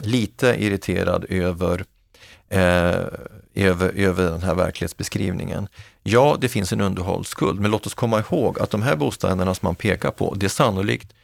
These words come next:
de mest subventionerade bostäderna som vi någonsin har byggt i Sverige. Miljonprogrammet var kolossalt subventionerat med, med, med statliga, eh, lån som var billiga bottenlån, subventionerade topplån.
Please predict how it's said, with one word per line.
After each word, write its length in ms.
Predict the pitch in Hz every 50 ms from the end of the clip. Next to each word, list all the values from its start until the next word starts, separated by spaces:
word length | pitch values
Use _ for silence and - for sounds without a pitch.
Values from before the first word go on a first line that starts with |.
| _ _ _ _ _ _ _ _
de 320 | 139 113 107 104 104 104
mest 300 | 117 147 143 - - -
subventionerade 920 | - - - 98 90 101 101 98 - - 101 101 101 104 107 98 92 98
bostäderna 680 | 98 110 113 107 92 - - 101 98 98 95 98 95 95
som 180 | - - 98 95
vi 100 | 95 98
någonsin 340 | 107 104 95 90 - -
har 60 | 104 95
byggt 280 | 135 185 - - -
i 20 | -
Sverige. 360 | - - - - - - - _
Miljonprogrammet 760 | - 107 107 123 117 101 - - 101 110 131 151 147 - -
var 60 | -
kolossalt 920 | 98 - - - 135 131 131 135 - - - - 190 190 147 107 98 - -
subventionerat 640 | - 101 90 98 104 - - 107 104 101 95 90 -
med, 200 | 101 95 92 -
med, 280 | 98 98 87 90 -
med 180 | 98 98 90 87
statliga, 600 | - - 107 101 90 - - 92 92 90 90 87 - - - - - - _ _ _
eh, 220 | - 95 90 87 -
lån 440 | - 98 110 104 92 87 87 - 107
som 280 | - - - 104 95 92
var 300 | 92 92 92 90 90 - - _ _ _ _ _ _ _ _ _ _
billiga 400 | - 101 139 131 107 104 107 110
bottenlån, 560 | 107 110 104 - - 95 92 98 98 95 98
subventionerade 580 | 92 - - 110 98 98 - - 98 90 90 87
topplån. 580 | - - 107 87 - - 104 98 90 92 -